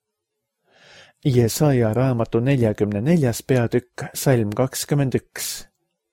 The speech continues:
Selle peale võidakse öelda, et ega meil ju tänapäeval ebajumalaid ei ole. Meie küll ei teeni puu- või kivikujusid, nagu tehti nii ammu.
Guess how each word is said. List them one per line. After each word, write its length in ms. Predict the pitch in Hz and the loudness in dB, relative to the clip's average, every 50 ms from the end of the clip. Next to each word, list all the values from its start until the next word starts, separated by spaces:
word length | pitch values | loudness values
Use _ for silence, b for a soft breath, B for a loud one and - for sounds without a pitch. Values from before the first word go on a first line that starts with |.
| _ _ _ _ _ _ _ _ _ _ _ _ _ _ _ _ _ _ _ _ _ _ _ _ _ _ _ _ _ _ _ b b b b b b b b b b b b b b b b b b b b b b b b - | _ _ _ _ _ _ _ _ _ _ _ _ _ _ _ _ _ _ _ _ _ _ _ _ _ _ _ _ _ _ _ b b b b b b b b b b b b b b b b b b b b b b b b -12
Selle 380 | - - - 170 185 185 160 | -6 0 4 6 6 6 6
peale 380 | - - 127 123 120 117 110 110 | 4 2 2 2 2 2 2 0
võidakse 640 | 107 127 135 131 123 - 127 117 - - - - 120 | 2 2 4 2 2 2 0 -2 -2 -4 -4 0 0
öelda, 580 | 117 131 147 156 147 120 113 113 - 131 120 | 2 2 4 2 4 2 2 0 0 0 0
et 260 | 120 120 - _ - - - | 0 0 -2 _ -10 -6 -2
ega 300 | - 160 - 156 123 110 | 0 0 2 2 2 2
meil 280 | 110 110 110 107 104 | 2 2 0 2 2
ju 100 | 104 101 | 2 0
tänapäeval 720 | 98 - - 170 175 156 120 117 - 120 120 113 131 139 | 0 0 0 2 2 2 2 0 0 0 0 0 0 2
ebajumalaid 800 | 156 160 - 120 107 101 95 95 95 92 90 90 95 95 90 - | 0 0 0 0 0 0 0 0 -2 -2 0 0 0 -2 0 0
ei 140 | 101 98 98 | 0 0 2
ole. 200 | 92 92 82 - - - _ _ _ _ _ _ _ _ _ _ _ B B B B B B B B B | 0 0 -2 -4 -8 -18 _ _ _ _ _ _ _ _ _ _ _ B B B B B B B B B
Meie 440 | - 135 147 165 160 135 120 117 117 | 0 4 4 6 6 6 4 4 4
küll 260 | - 180 180 170 135 | 4 4 4 4 4
ei 140 | 127 120 110 | 4 2 2
teeni 400 | - 139 127 123 117 113 113 107 | 4 4 4 4 4 2 0 -2
puu- 480 | - _ - - 175 160 127 113 107 101 | -2 _ 0 2 4 4 4 2 0 2
või 220 | 107 113 110 104 | 2 2 2 0
kivikujusid, 920 | - - 180 170 151 123 107 - 127 123 113 110 113 - - 127 - - - | -2 0 0 0 0 0 0 2 2 2 4 2 2 0 0 -2 -2 -2 -4
nagu 320 | 160 131 131 113 - 113 117 | -2 0 0 0 0 -2 0
tehti 380 | - 139 110 - - - 123 | 0 0 0 0 -2 0 2
nii 260 | 139 165 160 123 104 | 4 4 4 4 2
ammu. 360 | 98 98 95 87 85 87 87 | 2 0 -2 -2 -4 -6 -8